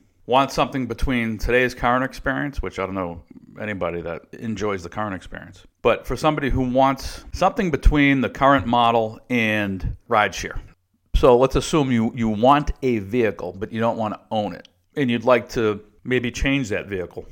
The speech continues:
every so often. But you don't want to do a three-year lease. You want a little bit more flexibility. So Cadillac rolled out this service. And I'd love to hear from you guys. You could leave a comment, and I'll, I'll post a, a link in the show notes to the, the service. It's called Book by Cadillac.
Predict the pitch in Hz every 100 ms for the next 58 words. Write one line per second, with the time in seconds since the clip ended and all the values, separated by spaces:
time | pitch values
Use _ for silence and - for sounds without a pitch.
0 | - - - - 110 104 110 95 92 90
1 | 82 - - _ - 127 160 160 160 147
2 | 143 123 135 123 127 120 113 98 98 98
3 | - 117 131 117 - 117 117 107 98 101
4 | - 95 - 78 85 60 - - - _
5 | _ - 123 - 151 156 151 127 123 117
6 | 113 107 104 101 - 101 92 92 - -
7 | - _ - 107 123 120 110 110 104 101
8 | 95 95 92 95 98 107 101 95 95 92
9 | 90 76 _ 110 101 101 - 110 - 123
10 | 110 - 104 90 - 95 95 98 90 87
11 | 87 104 92 87 85 - - 87 87 82
12 | 90 87 - 90 87 87 - - 98 87
13 | 110 - 104 90 - 95 104 107 -